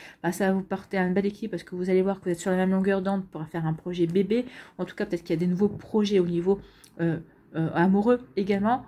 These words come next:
au niveau professionnel, en tout cas il y a des discussions qui vont ici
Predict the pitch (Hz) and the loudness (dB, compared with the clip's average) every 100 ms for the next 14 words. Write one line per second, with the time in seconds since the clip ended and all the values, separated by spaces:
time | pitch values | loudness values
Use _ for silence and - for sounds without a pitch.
0 | - - 202 202 196 202 - 226 220 214 | -18 -6 -2 0 -2 -2 0 2 2 -2
1 | 185 202 202 - - 220 185 185 196 - | -2 -4 -6 -10 -6 -4 -2 -4 -8 -12
2 | 196 - 240 233 190 185 175 240 | -10 -6 -6 -6 -6 -4 -4 -10